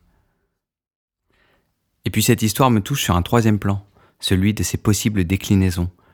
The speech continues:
On peut l'appliquer à peu près partout. Les relations, le couple, les enfants, nos métiers, l'allocation de notre temps et de notre énergie globalement, les médias, la politique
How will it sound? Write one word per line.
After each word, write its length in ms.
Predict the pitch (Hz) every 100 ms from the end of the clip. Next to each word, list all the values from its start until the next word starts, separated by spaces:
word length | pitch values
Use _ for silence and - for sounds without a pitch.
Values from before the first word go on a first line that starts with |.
| _ _ _ _ _ _ _ _ _
On 100 | 95
peut 120 | 101
l'appliquer 360 | 95 - 98 104
à 60 |
peu 100 | 98
près 180 | - 98
partout. 400 | 90 95 - 98 - _ _ _ _ _ -
Les 140 | 98
relations, 580 | 92 95 92 - 107 113
le 120 | - 98
couple, 460 | - 110 - - _
les 200 | 95 92
enfants, 460 | 95 92 - 101 - - -
nos 140 | 92
métiers, 580 | 92 98 - 101 98 101 _ _ _ _ _ _
l'allocation 500 | 98 95 101 95 -
de 100 | 101
notre 280 | 95 95 -
temps 260 | - 104 117
et 60 |
de 120 | 92 92
notre 260 | 90 -
énergie 400 | 98 90 82 107
globalement, 540 | 110 90 90 90 113 - - - _ _ _ _ _ _ -
les 160 | 95
médias, 480 | 90 92 95 95 107
la 100 | 90
politique 800 | 85 98 90 - 104 - - -